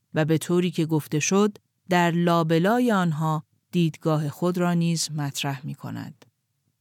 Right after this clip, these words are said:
برای ترجمه فارسی کتاب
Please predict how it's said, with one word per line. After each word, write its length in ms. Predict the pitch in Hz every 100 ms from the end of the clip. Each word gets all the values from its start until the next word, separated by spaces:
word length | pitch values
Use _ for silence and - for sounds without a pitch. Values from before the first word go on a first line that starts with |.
| -
برای 460 | 160 160 175 190 196
ترجمه 640 | 180 170 165 170 196 240
فارسی 600 | 226 180 170 151 - 208
کتاب 460 | - 156 165 165